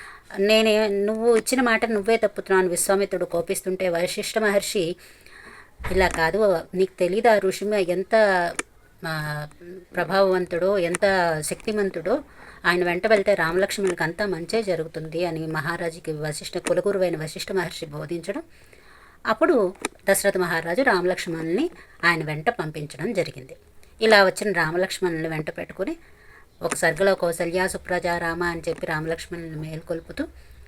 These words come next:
విశ్వామిత్ర మహర్షి వాళ్ళకి, వారికి బల అతిబల విద్యల్ని, అంటే ఆకలి దప్పిక అలసట లేకుండా ఆ విద్యల్ని నేర్పించడం, కొ-, ఆ, అలాగే వెళ్తున్న దారిలో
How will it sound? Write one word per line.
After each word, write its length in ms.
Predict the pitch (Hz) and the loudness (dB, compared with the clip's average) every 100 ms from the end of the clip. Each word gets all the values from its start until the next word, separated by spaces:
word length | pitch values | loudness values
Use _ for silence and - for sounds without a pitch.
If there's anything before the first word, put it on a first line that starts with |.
| - - | -20 -14
విశ్వామిత్ర 500 | 180 - 196 196 165 | -8 -2 0 -2 -6
మహర్షి 500 | 165 156 160 - 156 | -4 -4 -4 -4 -4
వాళ్ళకి, 540 | 165 160 170 165 156 156 | 0 0 0 -4 -6 -2
వారికి 560 | 170 175 165 156 180 - | 0 0 -4 -4 -4 -2
బల 180 | 180 175 | -2 2
అతిబల 540 | 190 170 175 170 175 165 | 2 2 0 -2 0 -2
విద్యల్ని, 540 | 160 147 165 151 127 - | -4 -6 -6 -6 -8 -10
అంటే 160 | 160 170 | -4 0
ఆకలి 380 | 160 160 175 | 0 0 -6
దప్పిక 380 | 165 160 - 156 | -6 -10 -10 -6
అలసట 540 | 165 160 160 170 165 170 | -4 -2 -2 -2 -2 -2
లేకుండా 540 | 156 156 165 165 156 | -2 -4 -6 -4 -4
ఆ 40 | |
విద్యల్ని 480 | 151 139 156 156 151 | -6 -8 -8 -6 -6
నేర్పించడం, 640 | 147 151 - 156 - 170 - - - - - - - - - | -6 -8 -10 -10 -8 -12 -16 -20 -20 -20 -20 -20 -20 -16 -2
కొ-, 260 | 175 - 190 | -2 0 6
ఆ, 120 | 185 | 6
అలాగే 320 | 185 202 208 | 8 6 6
వెళ్తున్న 380 | 196 185 196 214 | 4 4 2 -2
దారిలో 520 | 190 175 180 175 160 | 2 0 2 2 0